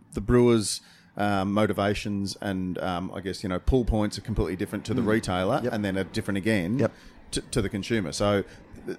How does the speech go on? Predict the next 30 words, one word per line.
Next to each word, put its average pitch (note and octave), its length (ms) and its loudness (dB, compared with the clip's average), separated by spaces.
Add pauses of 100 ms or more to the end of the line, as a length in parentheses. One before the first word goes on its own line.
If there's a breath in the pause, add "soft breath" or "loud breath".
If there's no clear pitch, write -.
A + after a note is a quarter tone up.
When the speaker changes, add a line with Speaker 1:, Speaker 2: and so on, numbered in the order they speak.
(420)
Speaker 1:
yeah, A2 200 4 (100)
w-, B2+ 180 0
you C#3 100 -2
can't C3+ 180 2
just A#2 120 -2
sort A#2 100 0
of G2+ 60 -2
assume G2+ 440 -4
or, G#2+ 220 2
or B2 140 2
say G#2 260 0
that, G#2 160 -2
yeah, G#2+ 140 2
the G2 100 -2
retailer F#2+ 380 0
should G2 160 -4
be F2+ 80 -4
Speaker 2:
And F2+ 80 0
Speaker 1:
doing F#2 120 2
Speaker 2:
you've F2+ 100 0
Speaker 1:
this, - 40 2
Speaker 2:
got - 60 -2
a A2+ 40 2
Speaker 1:
'cause - 40 0
the - 60 0
Speaker 2:
lot A2+ 40 0
of C3+ 60 2
Speaker 1:
retailer C#3 300 2
has A2 120 0
different, A2 400 -2